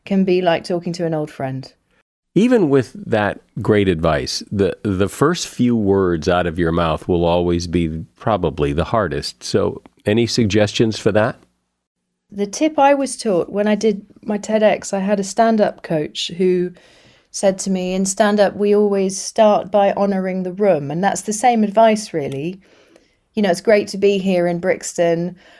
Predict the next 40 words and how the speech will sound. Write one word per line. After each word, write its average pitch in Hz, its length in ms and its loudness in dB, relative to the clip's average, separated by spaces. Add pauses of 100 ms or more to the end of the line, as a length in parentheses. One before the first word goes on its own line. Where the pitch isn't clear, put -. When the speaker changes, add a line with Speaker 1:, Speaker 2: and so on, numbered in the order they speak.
(180)
Speaker 1:
Wow, 190 480 4
look 196 180 0
at 180 80 0
this 180 160 -2
great 190 320 2
space. 175 760 0
And 214 240 4
look 370 300 2
at - 100 2
you 285 180 4
all. 202 260 6
You 233 140 -2
know, 240 140 6
it's 214 140 -2
nine 269 220 4
A 247 140 6
M 233 80 4
in 233 40 0
the 233 80 2
morning 226 360 2
and 214 100 4
you're 220 80 2
bright 208 360 4
and 196 100 -6
breezy." 190 600 -2 (460)
'Cause 220 120 2
that's 247 280 2
serving 262 420 4
the 214 80 0
same 233 340 2
purpose. 220 520 0
It's - 140 -10
kind 214 220 0
of 208 80 2
naming 220 840 2 (580)
things 226 400 2
that 220 120 0
are 208 80 2
basically 214 460 2
facts - 800 -2